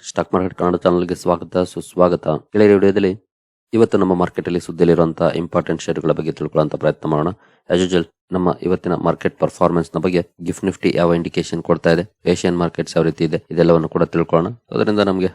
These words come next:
ಒಂದು ಹಿಂಟ್ ಸಿಗುತ್ತೆ ಮಾರ್ಕೆಟ್ ಯಾವ ದಿಕ್ಕಿನಲ್ಲಿ ಸಾಗ್ಬೋದು ಅಂತ. ನೋಡೋಣ ಯಾವೆಲ್ಲ ಕಂಪನಿಗಳಿಗೆ ಸಂಬಂಧಪಟ್ಟಂತ ಅಪ್ಡೇಟ್‌ಗಳು ಇದಾವೆ ಅಂತ ಒಂದೊಂದಾಗಿ ತಿಳ್ಕೊಳ್ಳೋಣ.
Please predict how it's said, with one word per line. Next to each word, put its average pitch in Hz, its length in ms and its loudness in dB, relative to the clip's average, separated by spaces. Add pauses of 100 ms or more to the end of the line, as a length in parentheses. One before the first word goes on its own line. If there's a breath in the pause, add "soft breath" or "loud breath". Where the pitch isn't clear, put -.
ಒಂದು 85 180 0
ಹಿಂಟ್ 90 280 0
ಸಿಗುತ್ತೆ 82 580 -2
ಮಾರ್ಕೆಟ್ 78 480 -4
ಯಾವ 80 200 2
ದಿಕ್ಕಿನಲ್ಲಿ 78 440 -2
ಸಾಗ್ಬೋದು 71 540 -6
ಅಂತ. - 160 -10 (420 soft breath)
ನೋಡೋಣ 95 200 0 (200)
ಯಾವೆಲ್ಲ 85 240 0
ಕಂಪನಿಗಳಿಗೆ 85 540 -2
ಸಂಬಂಧಪಟ್ಟಂತ 80 680 -4
ಅಪ್ಡೇಟ್‌ಗಳು 78 440 -2
ಇದಾವೆ 78 200 2
ಅಂತ 73 200 -4 (120)
ಒಂದೊಂದಾಗಿ 90 400 2
ತಿಳ್ಕೊಳ್ಳೋಣ. 78 500 0